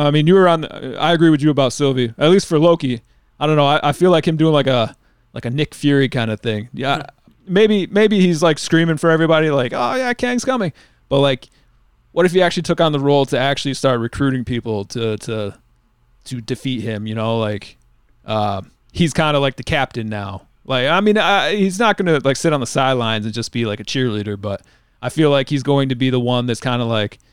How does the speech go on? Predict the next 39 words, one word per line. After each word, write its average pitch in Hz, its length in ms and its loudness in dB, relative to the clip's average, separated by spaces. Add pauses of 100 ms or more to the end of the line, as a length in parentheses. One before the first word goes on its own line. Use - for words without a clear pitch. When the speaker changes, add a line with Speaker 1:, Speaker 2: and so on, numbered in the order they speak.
(720)
Speaker 1:
this, 143 140 -2
this 151 260 -2
weird 175 260 4
dynamic. 151 540 0
We 165 120 4
already 175 180 4
seen 185 160 0
Loki 151 280 2
in 135 80 0
such 135 180 -4
a, 135 80 -2 (100)
uh, 113 600 -2
a, 110 60 -6
a - 20 -4
strange 135 380 -2
spot 127 340 0
where, 110 280 -4 (1080)
uh, 104 300 -10
he's 143 160 -8
been 151 160 -4
so 139 140 0
humanized. 131 600 0
It's 110 120 -12
like, 110 180 -4
man, 139 280 -4
like, 107 420 -10 (1200)
w-, 135 160 -10
w-, 143 300 -6
what 165 120 4
do 165 60 4
you 165 60 2
do 175 120 4
with 165 120 4
him 151 80 -2
now? 165 300 4
And, 135 100 -2
and 147 200 -4
just, 147 220 -4
uh, 143 80 -2